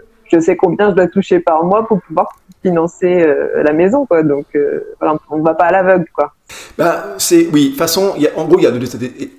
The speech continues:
Speaker 2: deux états d'esprit, hein, à avoir, il y a deux façons de faire pour des reconversions comme ça professionnelles. C'est, euh, ça dépend beaucoup du caractère, hein, même d'ailleurs essentiellement du caractère. C'est soit, euh, tu sais que, hum,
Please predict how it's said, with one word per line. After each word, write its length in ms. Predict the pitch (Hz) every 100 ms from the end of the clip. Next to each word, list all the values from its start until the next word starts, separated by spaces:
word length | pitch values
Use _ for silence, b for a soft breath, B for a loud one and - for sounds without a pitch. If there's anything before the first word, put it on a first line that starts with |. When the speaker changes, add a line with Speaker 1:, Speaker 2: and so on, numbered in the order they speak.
| _
Speaker 2:
deux 180 | 117 127
états 120 | 131
d'esprit, 400 | 120 123 - 170
hein, 80 | 135
à 100 | 113
avoir, 360 | 117 135 147 135
il 60 |
y 40 | 120
a 20 |
deux 80 | 117
façons 240 | 127 -
de 80 | 123
faire 260 | 202 185 -
pour 200 | - 120
des 100 | 117
reconversions 540 | 117 127 120 - 127
comme 140 | 117
ça 100 | 110
professionnelles. 520 | 127 131 113 139 170 170
C'est, 280 | - 113
euh, 160 | 104 95 - B B B B B B
ça 140 | - 131
dépend 200 | 131 127
beaucoup 200 | 139 156
du 80 | 143
caractère, 460 | 117 131 - 302
hein, 160 | 160 196
même 200 | 127 123
d'ailleurs 280 | 110 117 120 123
essentiellement 380 | 120 127 131
du 80 | 139
caractère. 480 | 110 101 107 185 -
C'est 140 | -
soit, 560 | 120 - 175 175 170 -
euh, 460 | 127 123 120 117 107
tu 120 | -
sais 160 | - 185
que, 120 | 180
hum, 600 | 139 123 117 113 107 98